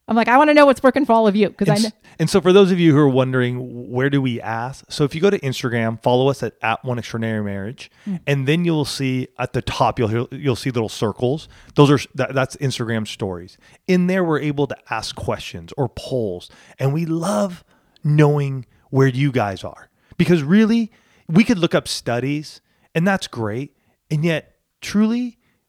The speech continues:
Speaker 2: we love the one family. And we love what you guys share with us because we want you to know what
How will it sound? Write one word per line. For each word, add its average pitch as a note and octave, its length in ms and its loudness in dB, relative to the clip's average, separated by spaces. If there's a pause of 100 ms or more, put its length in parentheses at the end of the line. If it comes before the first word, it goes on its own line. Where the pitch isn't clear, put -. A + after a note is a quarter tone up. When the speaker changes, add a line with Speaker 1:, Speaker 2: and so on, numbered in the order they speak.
(160)
Speaker 2:
we D#3+ 180 2
love C#3 400 2
the A2 80 0
one G#2 220 -4
family. F#2 480 -14 (320)
And D3 120 4
we G#3+ 120 4
love C#3+ 380 2
what C3+ 180 -2
you C3 60 -4
guys A2 240 -4
share C3+ 260 -8
with A2+ 180 -10
us - 200 -16
because E3+ 400 -4 (200)
we F3+ 100 0
want G#3 340 2
you F3+ 100 0
to - 160 -6
know B2+ 300 0
what B2 200 0